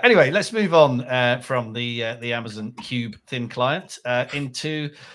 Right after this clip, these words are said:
the world of step functions, uh, which is, uh, w-, more where we, uh, we,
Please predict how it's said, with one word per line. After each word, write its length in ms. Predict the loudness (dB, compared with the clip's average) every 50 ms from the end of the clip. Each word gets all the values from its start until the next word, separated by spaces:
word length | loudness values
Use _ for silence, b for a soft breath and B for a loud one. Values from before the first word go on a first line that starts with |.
| b b b b -8
the 60 | -4
world 340 | 0 0 2 0 0 -4 -8 -4
of 240 | -2 -2 -2 -2 -4
step 460 | -10 -8 -6 -2 -2 -2 -2 -2 -4 0
functions, 800 | 0 0 0 -2 -8 -8 -8 -6 -8 -8 -8 -10 -10 -12 -12 -12 -10
uh, 180 | -10 -10 -10 -10 -12
which 240 | -12 -12 -10 -10 -10
is, 260 | -8 -10 -10 -10 -8
uh, 220 | -8 -8 -8 -10 -12 -12
w-, 220 | -10 -8 -8 -8 -6 -2
more 320 | 0 2 4 4 4 6
where 240 | 6 6 6 6 4
we, 300 | 2 0 0 0 0 2
uh, 220 | 2 0 0 -2 -4
we, 160 | -4 -4